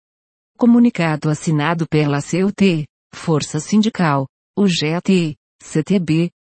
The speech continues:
Nova Central, C S B e Pública,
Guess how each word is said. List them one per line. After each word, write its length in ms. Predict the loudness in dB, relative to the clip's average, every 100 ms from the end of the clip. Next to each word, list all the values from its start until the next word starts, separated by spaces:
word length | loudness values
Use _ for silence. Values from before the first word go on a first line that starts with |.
| _
Nova 400 | -2 0 -2 -4
Central, 560 | 0 2 2 0 -2 -2 _ _ -20
C 340 | -4 0 2
S 360 | 2 -2 -2 -4
B 200 | -2 -2
e 80 | -2
Pública, 540 | -2 0 0 -2